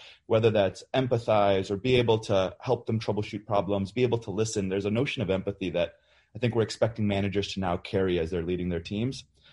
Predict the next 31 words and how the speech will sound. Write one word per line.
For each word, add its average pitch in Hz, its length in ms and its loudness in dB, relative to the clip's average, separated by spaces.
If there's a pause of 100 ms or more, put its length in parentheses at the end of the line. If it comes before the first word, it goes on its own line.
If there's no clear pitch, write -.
(140)
And 131 80 -2
then 131 160 -2
thirdly, 151 420 6
it 95 120 2
goes 110 220 4
to 104 120 0
our 92 80 4
core 98 340 0
H 92 220 -4
R 82 160 0
buyer, 117 540 0 (640)
which 117 160 -4
is, 107 260 4
you 113 60 -2
know, 104 100 2
that's 147 240 0
who 147 160 0
we 120 140 4
really 110 260 4
are 101 100 4
targeting 104 460 0
and 92 100 -2
is 95 80 -4
gonna 107 160 2
make 101 280 0
that 87 240 0
buying 92 240 0
decision. 143 400 -2
And 104 120 0
we're 101 80 0
saying 104 380 -2